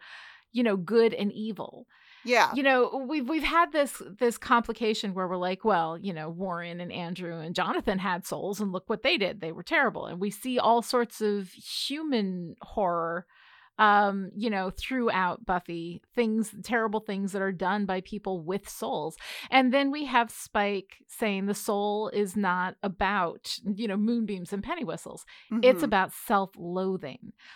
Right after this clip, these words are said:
Speaker 1: that the soul brings in the space for you to feel bad about what you've done. And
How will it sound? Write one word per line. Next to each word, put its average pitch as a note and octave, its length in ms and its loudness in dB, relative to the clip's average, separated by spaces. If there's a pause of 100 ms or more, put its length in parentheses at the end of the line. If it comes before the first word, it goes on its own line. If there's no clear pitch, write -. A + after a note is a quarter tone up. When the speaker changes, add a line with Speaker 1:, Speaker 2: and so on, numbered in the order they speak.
(240)
Speaker 1:
that A3+ 160 4
the A3 100 -6
soul A#3+ 880 2 (160)
brings A#3 720 0
in G#3 640 0
the F#3+ 100 -2
space - 1040 -4 (280)
for - 300 -2
you G3 340 -2 (280)
to F3+ 580 -6 (840)
feel B3 580 0 (220)
bad F3+ 640 0
about E3+ 400 -4
what D#3 180 -8
you've E3 220 -14
done. F3 360 -6 (400)
And C4+ 460 6